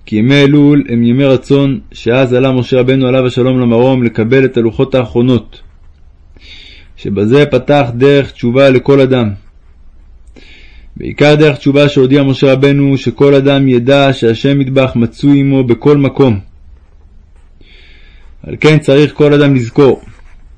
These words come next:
שבין כאשר הוא זוכה לעלייה גדולה ביותר ולהרחבה,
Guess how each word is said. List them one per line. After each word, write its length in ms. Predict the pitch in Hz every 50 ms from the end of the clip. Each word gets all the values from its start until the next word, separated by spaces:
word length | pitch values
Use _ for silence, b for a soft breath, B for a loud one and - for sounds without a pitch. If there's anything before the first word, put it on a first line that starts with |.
| - - - - b b b b b b b b
שבין 380 | - - - 120 139 151 151
כאשר 360 | 143 - 143 139 120 - 147 147
הוא 140 | 147 143
זוכה 360 | 127 131 131 123 147 143 143 143
לעלייה 440 | 143 135 127 123 123 131 139 143
גדולה 440 | 139 135 127 131 123 127 143 143 143
ביותר 540 | 135 135 131 131 120 - - 139 139 123 90
ולהרחבה, 680 | 76 98 110 113 113 107 104 - 117 117 123 135 120